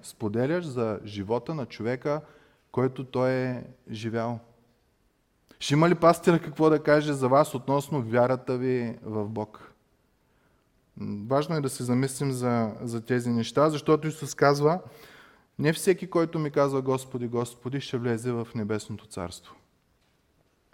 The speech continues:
но оня, който върши волята на Отец ми.“ Къде е написана волята на Отец? В, в Словото. Бог толкова простичко ни го е направил. Но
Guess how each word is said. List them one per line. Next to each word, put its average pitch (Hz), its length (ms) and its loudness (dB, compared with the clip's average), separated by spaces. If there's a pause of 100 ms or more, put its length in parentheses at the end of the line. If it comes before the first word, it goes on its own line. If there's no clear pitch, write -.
но 101 200 -4
оня, 127 160 -2
който 117 360 -2
върши 113 500 -4 (680)
волята 110 520 -2
на 110 460 -4
Отец 113 360 -6
ми.“ 117 60 -10
Къде 151 240 4
е 202 40 6
написана 175 520 0
волята 156 420 6
на 131 100 2
Отец? 123 500 -2
В, 151 260 -2
в 165 180 0
Словото. 120 520 0 (840)
Бог 160 320 -2
толкова 185 580 2 (540)
простичко 135 640 -4
ни 131 100 -4
го 120 140 -2
е 113 60 -2
направил. 92 440 -6 (1800)
Но 190 380 2